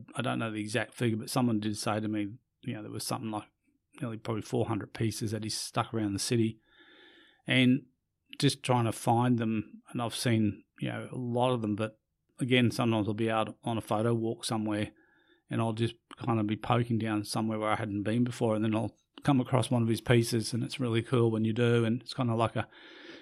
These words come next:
I think, like, when you're out chasing street art, it, it becomes a bit of an adventure because, um, and it's a great activity to do if you grab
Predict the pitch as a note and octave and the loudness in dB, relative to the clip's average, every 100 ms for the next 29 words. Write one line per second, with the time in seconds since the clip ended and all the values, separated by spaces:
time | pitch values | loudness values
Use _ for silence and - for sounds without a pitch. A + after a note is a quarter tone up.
0 | - - B2+ G#3 - A#2+ - _ _ _ | -6 0 4 2 2 -4 -4 _ _ _
1 | _ _ - - - - D3+ C#3 B2 B2 | _ _ -16 -12 -12 -8 2 6 6 4
2 | - - A2+ A#2 C3+ A#2 - A#2 A2 A#2+ | 0 0 2 4 2 -2 0 0 2 0
3 | E3+ - - _ _ _ _ C#3 - C3 | -4 -8 -20 _ _ _ _ -6 2 2
4 | B2 A2+ B2+ B2 G#2 B2 A2+ A2 G2+ G2 | 2 4 4 4 2 2 2 2 0 0
5 | G#2+ A#2 E3 F3+ - _ _ - - - | 0 0 0 -2 -6 _ _ -20 -20 -20
6 | _ - B2 A#2 B2 A2 - B2+ A#2 A2+ | _ -4 -2 2 2 2 -2 -6 -4 -4
7 | - C#3+ D3 D#3 G3+ G3 A2 C3+ B2+ A2 | 0 2 2 2 2 2 2 4 4 2
8 | G#2 B2 A#2 A2 A2+ A#2 G#2 | 4 6 6 4 2 2 0